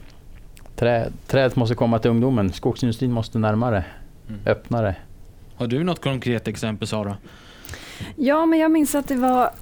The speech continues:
Speaker 3: i somras så hade jag ett gäng, eh, unga tjejer på besök. Jag tror att de var femtioklassare, som gick en, liksom, sommarkollo som var för skogsindustrin. Så det var en vecka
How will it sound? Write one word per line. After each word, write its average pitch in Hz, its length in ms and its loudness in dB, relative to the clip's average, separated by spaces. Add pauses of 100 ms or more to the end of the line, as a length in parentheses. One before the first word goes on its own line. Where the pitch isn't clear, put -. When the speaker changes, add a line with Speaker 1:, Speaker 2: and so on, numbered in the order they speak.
(340)
Speaker 3:
i 240 120 -2
somras 247 400 0
så 285 60 0
hade 247 280 2
jag 214 100 4
ett 214 140 -2
gäng, 196 340 0
eh, 190 260 -2 (120)
unga 190 500 0 (180)
tjejer 196 400 -2
på 233 140 -6
besök. 202 520 -4
Jag 208 100 -6
tror 214 80 -6
att 202 60 -10
de 202 220 -6
var 208 80 -6
femtioklassare, 214 840 -6 (640)
som 214 260 0
gick 208 300 -2
en, 185 140 -2
liksom, 175 240 -4
sommarkollo 185 920 -2
som 180 220 -4
var 160 160 -2
för 160 380 -4
skogsindustrin. 180 680 -8
Så - 80 -12
det 254 80 -4
var 262 140 -4
en 233 180 -2
vecka 170 440 -4